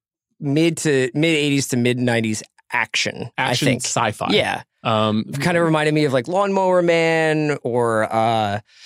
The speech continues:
Speaker 2: Virtuosity,
Speaker 1: uh,
Speaker 2: maybe?
Speaker 1: yeah, Virtuosity, RoboCop, Matrix, Terminator, all touchstones for this movie. And I think you're gonna keep seeing you know, there was just a report today about, uh, how C-, Captain Marvel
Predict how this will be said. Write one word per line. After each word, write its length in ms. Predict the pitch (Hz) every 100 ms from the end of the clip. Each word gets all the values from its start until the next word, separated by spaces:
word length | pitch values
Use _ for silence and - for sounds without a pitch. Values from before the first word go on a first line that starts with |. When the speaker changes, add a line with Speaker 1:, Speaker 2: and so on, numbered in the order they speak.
| - - _ -
Speaker 2:
Virtuosity, 720 | 120 127 135 117 - 170 170
Speaker 1:
uh, 20 |
Speaker 2:
maybe? 180 | 170 165
Speaker 1:
yeah, 100 | 143
Virtuosity, 760 | 135 143 143 143 156 - 143 135
RoboCop, 800 | 110 147 143 143 - 143 135 -
Matrix, 840 | 127 135 135 139 127 120 - - -
Terminator, 760 | - 139 131 127 117 120 120 117
all 180 | 135 143
touchstones 540 | - 123 - 107 104
for 80 | -
this 160 | 107 135
movie. 180 | 127
And 80 | 135
I 60 | 131
think 180 | 165 156
you're 100 | 170
gonna 200 | 165 151
keep 200 | 175 139
seeing 480 | - 175 160 143 131 - - - _
you 100 | 147
know, 100 | 143
there 140 | 123 139
was 140 | 131
just 220 | - 147
a 40 | 143
report 360 | 131 127 139
today 340 | - 127 127 123
about, 340 | 113 110 107 -
uh, 240 | 110 101
how 200 | 101 110
C-, 60 | 110 - _
Captain 360 | - 139 - 123
Marvel 500 | 110 123 143 156